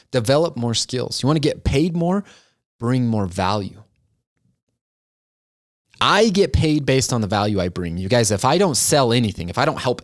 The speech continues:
anybody solve a problem, I don't get paid. Zero. So my whole focus is learning the skills to be able to help people. That in return helps me. Learn skills.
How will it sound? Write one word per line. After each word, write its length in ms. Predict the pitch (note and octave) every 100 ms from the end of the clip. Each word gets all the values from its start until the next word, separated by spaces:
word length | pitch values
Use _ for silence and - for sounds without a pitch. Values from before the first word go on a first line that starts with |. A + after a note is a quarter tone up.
| -
anybody 540 | D#3 G3+ A#3 A3+ G#3+
solve 360 | - - E3 D3+
a 40 |
problem, 540 | C3+ - A#2+ C#3+ E3 E3+ - _ _
I 280 | C3 C#3+ D3+
don't 260 | C3+ A#2+ G#2+
get 240 | G2+ -
paid. 300 | - - - _ _ _ -
Zero. 760 | G2 A2 B2+ E3+ E3+ B2 F2+ - _ _ _ _
So 220 | - C3+ B2
my 360 | A#2 C#3+ F3+
whole 280 | E3 - D3
focus 640 | - F#3+ A3 - B2 A2
is 220 | - G#2+
learning 440 | A2 C3 E3+ A#3+ B3
the 120 | B3
skills 560 | - - C3+ C3+ C#3 -
to 100 | A#2+
be 100 | A#2
able 140 | G#2+
to 80 | G2+
help 440 | G2+ F#3+ G#3 -
people. 600 | - D#3 C#3 A2+ G#2 E3 _ _ _ _ _
That 220 | - G#2 -
in 100 | G#2+
return 340 | A2+ - F2+
helps 340 | E2 D#2+ -
me. 180 | C#3 D#3+ - _ _ _ _ _ _ _ _ -
Learn 580 | G#2+ C3+ D#3 D3 C#3+ C#3 _ _ _
skills. 800 | - - - C3+ C3+ - - -